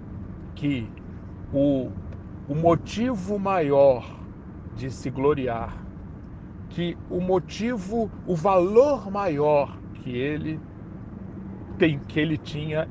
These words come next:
era o fato dele ser um repositório, dele ser uma, um, um, um lugar no qual o poder de Deus se manifestava.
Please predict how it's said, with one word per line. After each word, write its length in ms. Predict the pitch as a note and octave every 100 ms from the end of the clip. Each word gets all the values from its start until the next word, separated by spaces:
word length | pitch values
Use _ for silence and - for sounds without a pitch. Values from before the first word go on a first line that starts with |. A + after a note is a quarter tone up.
| -
era 400 | C#3+ D3 D3 D3+ - - - - - -
o 80 | F3+
fato 840 | - - - D#3+ C#3 C3 - - - - - - -
dele 340 | C3+ D3 D3 C#3+
ser 380 | - - D3
um 160 | D3+ D3 - - - -
repositório, 1160 | D#3+ G3+ - F3+ F3 E3 - D3 C3+ A#2 A2 A2 - - -
dele 240 | C3+ D#3+ D3+
ser 420 | - F#3 F#3+ - - - -
uma, 420 | D#3+ E3+ D#3+ D3+ -
um, 300 | D#3+ D#3+ D3+ -
um, 360 | D#3+ E3 D3+
um 20 | F3
lugar 560 | G3 D3 F3 D3+ - - - - - - - - - - - - -
no 160 | C3+ D3+
qual 420 | - D#3 C#3+ C3+ - - - - - - - -
o 60 | C#3+
poder 840 | - F#3 C#3+ B2 G#3 A#3 C4 A#3
de 140 | -
Deus 520 | E3+ - D3+ E3 F3+ F#3+
se 120 | E3
manifestava. 800 | E3 E3 D3+ E3+ - B2+ A#2